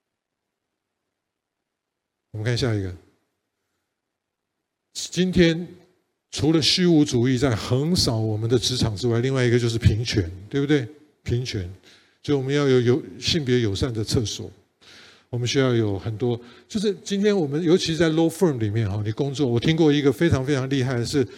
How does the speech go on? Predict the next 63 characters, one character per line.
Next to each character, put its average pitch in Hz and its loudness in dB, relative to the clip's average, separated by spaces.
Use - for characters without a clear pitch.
Bill 156 6
Gates 147 2
老 101 0
爸 113 -2
是 135 -4
一 123 -4
个 117 2
律 120 0
师， 107 -2
在 143 2
台 123 4
湾 135 0
有 123 0
一 120 2
个 127 4
事 - 0
务 135 0
所， 95 -6
他 - 0
的 151 0
合 131 4
伙 123 0
人 101 -4
是 143 -2
一 131 0
个 117 0
很 117 0
好 120 -2
的 107 0
基 123 -2
督 127 -2
徒。 95 -6
他 196 2
有 156 4
一 160 4
次 160 0
我 131 2
在 143 2
他 143 0
家 139 2
吃 - 0
饭， 120 -2
他 117 0
跟 135 -2
我 135 0
讲 104 -2
说 113 -2
：“哇， 117 -6
现 165 0
在 151 2
讲 110 0
话 123 -2
都 139 2
要 127 2
很 117 2
小 92 0
心， 123 -4
尤 127 4
其 127 -4
这 131 0
些 127 2
律 127 -2
师。” 107 -4